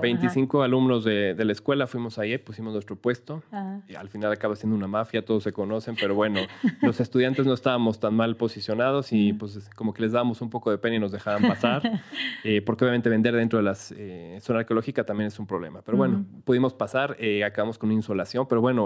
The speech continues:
Speaker 2: obtuvimos unos recursos que no hubiéramos obteni-, obtenido de otra forma.
Speaker 1: Ujú.
Speaker 2: Eh, fue importante y, pues, bueno, la fiesta salió bastante bien. Creo que pagamos el, eh, la música en vivo gracias a, a nuestra ida en un veintiuno de marzo a recargar energías.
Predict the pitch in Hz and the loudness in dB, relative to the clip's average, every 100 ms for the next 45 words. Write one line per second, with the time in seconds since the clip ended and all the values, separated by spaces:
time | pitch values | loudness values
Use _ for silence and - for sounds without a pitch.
0 | - 117 104 127 147 147 143 123 131 131 | 0 -2 2 0 2 2 2 0 0 -2
1 | 139 120 120 147 131 117 98 117 113 120 | -2 0 2 4 2 -2 -2 0 0 -2
2 | 110 101 113 117 120 113 110 110 92 87 | -4 -4 0 2 2 0 -2 -4 -4 -8
3 | - 208 208 190 196 110 107 101 98 95 | 0 4 4 2 -2 -4 -2 -2 -2 -4
4 | - - 123 123 127 135 151 175 131 117 | -8 -4 -2 0 0 0 2 2 2 0
5 | 113 135 92 - 110 143 120 110 110 107 | 0 0 -2 -2 -4 -2 -2 0 2 0
6 | 104 110 107 123 120 139 170 147 - 120 | -2 -4 -4 -4 0 0 2 0 0 2
7 | 120 160 120 107 107 - - _ - 107 | 2 2 0 -2 -4 -16 -20 _ -2 2
8 | 110 113 127 123 127 120 117 123 117 110 | 4 4 4 2 2 2 4 6 4 4
9 | 104 110 127 123 131 - 104 95 123 120 | 2 0 0 2 2 2 0 -2 0 0
10 | 113 123 120 120 113 110 117 120 120 117 | 2 2 4 4 4 4 4 4 4 4
11 | 120 113 113 110 - 110 104 370 - - | 4 4 2 0 -4 -10 -4 -4 -6 -4
12 | - 117 113 117 120 120 104 - 104 95 | 0 0 2 2 2 2 0 0 -2 -2